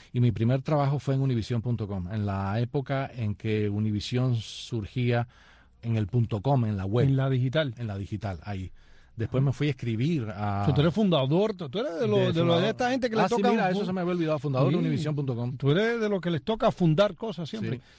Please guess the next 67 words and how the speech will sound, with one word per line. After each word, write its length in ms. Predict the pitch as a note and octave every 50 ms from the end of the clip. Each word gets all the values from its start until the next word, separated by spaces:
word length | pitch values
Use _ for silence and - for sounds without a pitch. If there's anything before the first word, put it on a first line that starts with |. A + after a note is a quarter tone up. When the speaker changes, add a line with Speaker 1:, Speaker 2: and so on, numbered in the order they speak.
| - - -
Speaker 2:
Entonces, 400 | _ - F3 G#3+ B3+ A#3+ - - _ _ _ _
es 120 | D#3+ D#3
que 140 | - - G#3+ G3
eso 200 | E3 C#3+ - A#3+
estamos 260 | G#3+ B3 A#3+ A#3+ A#3 A3
hablando 240 | A3 A#3 B3 A#3 A3
a 20 |
principios 380 | F#3 F3+ D#3+ D#3+ G3+ G#3+ G#3+ G3
de 40 | F3+
los 100 | D#3+ C3
dos 240 | B2+ C#3 C3 A#2+ -
mil, 300 | D#3 F3 D#3+ C3 A#2+ A#2 -
del, 240 | E3 C3 B2 B2 B2+
del, 180 | C3 B2+ B2 B2+
del 320 | B2 B2 A#2+ B2 A#2+ B2+ C#3+ C#3+ B2+ - _ _ _ _ _ _ -
dos 200 | C#3 C3 - -
mil 340 | D3 D#3 F3 E3+ D#3+ D3+ C3+
Speaker 1:
Por 180 | C#3 C#3 C3+ C3
ahí, 140 | B2+ C#3+ E3 E3 -
Speaker 2:
dos, 200 | C#3 B2+ C3+ -
Speaker 1:
noven-, 160 | C#3 C#3+ C#3
Speaker 2:
tres. 120 | D3+ D3
Speaker 1:
noventa 200 | C#3+ C#3+ C3+ A#2 C3+
y 20 |
nueve, 200 | C#3 D3+ E3+ F3+ E3+
dos 120 | D3 B2
mil, 200 | B2+ D3+ E3 D3+
por 160 | C#3 C#3 B2
ahí, 60 | B2+ C#3
Speaker 2:
Noventa 160 | C#3 C3 A#2
y 40 | A#2+
nueve, 160 | - D#3+ D#3+ D3+
Speaker 1:
dos 140 | C3+ - C3+
mil. 80 | C3+ A#2+
Speaker 2:
dos 20 | G2+
mil, 60 | -
claro. 220 | - C3+ B2+ B2+
Speaker 1:
Dos 100 | A#2 A#2 A2
mil. 240 | G#2+ G#2+ A#2 C#3+ - - _ - - _ _ _ _ _ _ _ - - -
Speaker 2:
Claro. 160 | - B2+ C#3
Speaker 1:
Dos 20 | C#3+
mil, 140 | D#3 F3
que 100 | F3+ G3
después, 480 | D3+ B2+ B2 - - D3+ E3+ F#3 F#3+ E3
desgraciadamente, 760 | C#3 B2 A#2 A2+ G#2 G2 B2+ C3 C#3 C#3 C#3+ C#3+ C#3+ G3+ F#3 -
cuando 340 | C3+ B2 A#2+ A#2 A2+ A2+
las 140 | G#2+ G#2 -
Torres 200 | - B2+ C3+ C3
Gemelas, 320 | C3+ C#3 C3+ C#3 D3+ C#3 -
todos 180 | - C3+ C#3
los 80 | C3 B2
punto 280 | - C#3 C#3 A#2+ C3
com 220 | A2+ C3+ C3+ C#3+ C#3+
en 100 | C3 A#2+
el 120 | A2+ G#2+ G2
dos 100 | G#2 G2+
mil 200 | A#2 B2 B2+ C#3
uno, 140 | D3+ D#3
bueno, 200 | C#3 C#3 D3+ C#3
Speaker 2:
Sí. 80 | B2+ C#3
Speaker 1:
todo, 280 | C#3+ D#3 G#3 F3+ B2 G2
¿qué 180 | - E3 G#3+
no 160 | A3 A3 A3
se 100 | E3+ G3
echó 140 | E3 - F3
a 40 | E3
perder 400 | D3 C#3+ C#3 B2 B2 A#2+ G#2